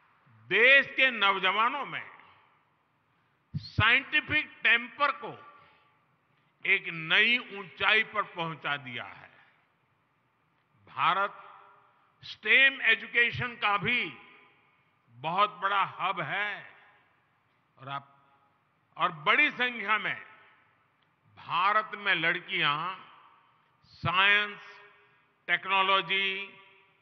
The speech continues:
engineering और maths की पढ़ाई करती है। और मुझे याद है, मैं कभी मेरी विदेश यात्रा के समय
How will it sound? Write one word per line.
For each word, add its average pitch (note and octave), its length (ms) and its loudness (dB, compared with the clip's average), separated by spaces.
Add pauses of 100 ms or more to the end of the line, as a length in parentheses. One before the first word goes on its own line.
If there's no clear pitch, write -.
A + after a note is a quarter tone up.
(140)
engineering F#3+ 1080 2 (480)
और F3 240 -4
maths E3 480 -2 (100)
की F#3 100 -6
पढ़ाई D#3+ 560 0
करती C3 460 -12
है। G2 340 -20 (1300)
और A#2+ 160 -14
मुझे C3+ 220 -12
याद E3 340 0
है, F3 240 -4
मैं D3 300 -14
कभी C3 540 -16 (160)
मेरी B2 200 -18
विदेश B2+ 420 -14
यात्रा C#3+ 360 -12
के D3+ 140 -14
समय E3 400 -10